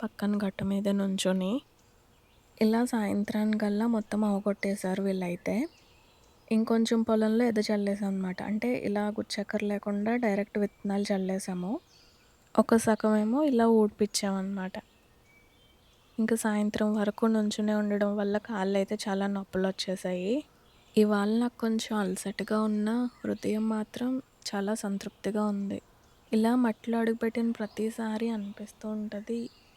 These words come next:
ఇప్పుడే జీవితం అసలైన దారిలో పడిందనేసి. రేపు చేయాల్సిన పనుల కోసం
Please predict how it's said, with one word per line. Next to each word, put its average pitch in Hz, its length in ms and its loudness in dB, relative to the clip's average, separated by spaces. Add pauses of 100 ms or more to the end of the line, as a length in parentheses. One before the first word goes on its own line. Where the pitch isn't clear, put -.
(180)
ఇప్పుడే 220 420 -4
జీవితం 214 500 -4
అసలైన 208 440 -4
దారిలో 196 400 -4
పడిందనేసి. 190 800 -8 (800)
రేపు 220 320 0
చేయాల్సిన 208 640 -2
పనుల 202 380 -2
కోసం 202 380 -4